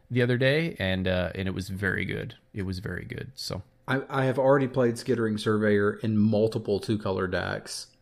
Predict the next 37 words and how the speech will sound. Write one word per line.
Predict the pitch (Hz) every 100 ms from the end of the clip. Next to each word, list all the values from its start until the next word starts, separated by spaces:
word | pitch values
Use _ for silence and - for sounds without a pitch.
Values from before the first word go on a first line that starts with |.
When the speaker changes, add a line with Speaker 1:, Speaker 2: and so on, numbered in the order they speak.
| _ -
Speaker 1:
Oh, | 165
for | 220 165
sure. | - 262 202 _ -
I, | 117 113
I | 117
do | 127 147
it |
a | 110
lot. | 98 98 131 101 - -
Um, | 104 107 104
and | 113
the | 127
fact | 165 233 -
that | 110
it | 101 -
blocks | 101 92 - - - - _ _ -
tokens, | 104 104 120 123 -
and | 104
there's | 98
some, | - 95 -
some | 101 92
X | 95 -
ones | 107 104
in |
the | 107
format, | - 113 113 110
and | 104
sometimes | - 165 233
you | 143
just | 127
gotta | 113 98
block | 95
something | - 95 95
big | 104
and | 95
dumb | 95 104 110
and, | 98